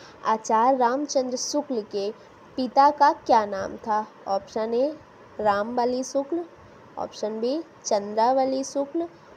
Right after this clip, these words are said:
ऑप्शन सी श्रीकांत शुक्ल, ऑप्शन डी वीरभद्र शुक्ल। तो इसका right answer होगा ऑप्शन बी चंद्रावली शुक्ल।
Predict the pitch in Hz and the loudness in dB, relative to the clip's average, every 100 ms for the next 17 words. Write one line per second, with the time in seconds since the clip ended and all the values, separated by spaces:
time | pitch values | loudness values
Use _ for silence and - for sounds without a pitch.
0 | - 190 196 - 220 233 - 262 311 - | -10 -4 -4 -4 -8 -8 -6 -4 -6 -10
1 | - 220 214 233 247 262 285 - 285 294 | -12 -4 -4 0 -2 -2 -6 -6 -6 -4
2 | 339 349 - - - - 196 - 226 226 | -4 -6 -14 -20 -14 -4 -4 -2 -6 -4
3 | 254 320 349 - 240 247 247 226 214 196 | -4 -4 -6 -12 -6 -2 2 0 0 -6
4 | 190 202 - 208 - 214 214 - - - | -6 -10 -8 -8 -8 -12 -12 -20 -20 -20
5 | - - - - - 453 - 240 - 277 | -20 -20 -20 -20 -10 -8 -8 -12 0 2
6 | 269 220 247 285 262 240 226 220 208 226 | 2 2 0 0 -2 -2 -4 -2 -2 2
7 | 262 - 220 214 226 214 214 320 - 247 | 2 2 0 0 -8 -8 -6 -6 -2 -2
8 | 214 202 190 190 190 214 - 220 233 | 0 0 0 -2 -6 -8 -8 -8 -8